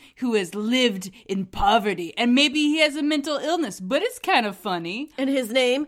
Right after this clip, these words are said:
Speaker 2: Jay Cool Ice. <laughs>
Speaker 1: The,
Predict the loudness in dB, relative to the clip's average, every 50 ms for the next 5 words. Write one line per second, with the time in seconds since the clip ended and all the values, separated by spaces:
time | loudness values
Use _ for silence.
0 | -8 _ -8 0 2 2 2 2 0 -4 -4 -2 -2 -2 -2 -4 -6 -8 -6 -4
1 | -4 -2 -2 -2 -6 -6 -10 -20 -20 -20 -20 _ _ _ _ _ _ _ _ _
2 | _ _ _ -12 -6 -4 -4 -4 -4 -8 -20 -20 _ _ _ _ _ _ _ _
3 | _ _ _ _ _ _ -14 -14 -12 -12 -10 -8 -8 -8 -8 -6 _ 4 4 4